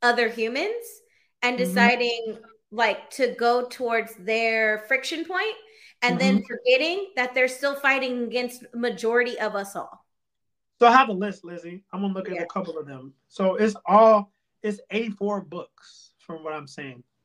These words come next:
Speaker 1: Mm-hmm.
Speaker 2: Um, I'm trying to see if there's, oh, Beloved by Toni Morrison.
Speaker 1: Yep.
Speaker 2: The Bluest Eye by Tori, Toni Morrison.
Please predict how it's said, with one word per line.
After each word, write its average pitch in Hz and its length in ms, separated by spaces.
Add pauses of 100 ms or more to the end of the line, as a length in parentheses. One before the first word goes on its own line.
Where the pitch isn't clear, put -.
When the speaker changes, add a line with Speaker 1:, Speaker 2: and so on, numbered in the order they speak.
(140)
Speaker 1:
Mm-hmm. 202 640
Speaker 2:
Um, 139 640 (460)
I'm 214 60
trying 262 200
to - 20
see 226 200
if 185 80
there's, 190 260
oh, 320 180
Beloved 170 560
by 156 140
Toni 220 300
Morrison. 170 580 (460)
Speaker 1:
Yep. 190 360 (420)
Speaker 2:
The 160 80
Bluest 196 360
Eye 240 260
by 170 160
Tori, 190 400
Toni 185 320
Morrison. 196 560